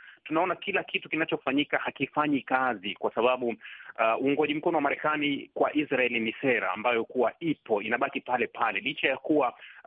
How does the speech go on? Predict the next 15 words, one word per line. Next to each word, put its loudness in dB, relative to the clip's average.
uh, 2
ukitazama -2
Biden 0
na 0
Netanyahu 0
si 2
watu 0
ambao 2
wanawiva 0
sana 0
au 2
wana-, 0
wanaelewana 0
sana, -4
lakini, -2